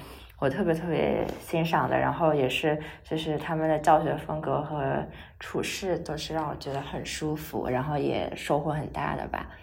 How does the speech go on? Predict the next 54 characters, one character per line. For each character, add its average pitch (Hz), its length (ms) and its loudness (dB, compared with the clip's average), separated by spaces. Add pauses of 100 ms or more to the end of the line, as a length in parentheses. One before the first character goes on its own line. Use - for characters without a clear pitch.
(420)
第 180 160 8
一 185 60 8
个 180 220 10
老 147 180 10
师 - 220 2
我 147 80 4
就 151 100 -2
叫 160 160 8
他 156 320 2 (360)
H 180 340 6
老 143 200 10
师 - 240 -2
吧， - 220 -4 (220)
不 185 80 2
说 170 180 2
全 - 320 2
名。 156 220 0 (460)
<laughs> - 460 -12
H 202 280 6
老 170 160 12
师 - 220 4
他 156 420 4 (420)
首 147 200 4
先 160 240 2
就 160 100 2
是 160 280 -2
感 143 180 -2
觉 147 80 2
也 165 80 4
很 170 160 2
优 151 180 6
秀 156 340 4
吧， - 260 2
他 151 100 0
是 160 260 0
在 151 400 4
香 156 240 -2
港 147 140 2
读 143 120 0
的 143 80 2
硕 156 240 2
士， 156 380 0 (540)
然 151 220 0
后， 151 420 2 (320)
然 143 120 0
后 175 100 2
人 151 200 4
也 151 80 2
很 180 160 2
漂 170 300 6
亮， 160 260 10
是 156 140 -4
那 160 100 2
种 156 360 4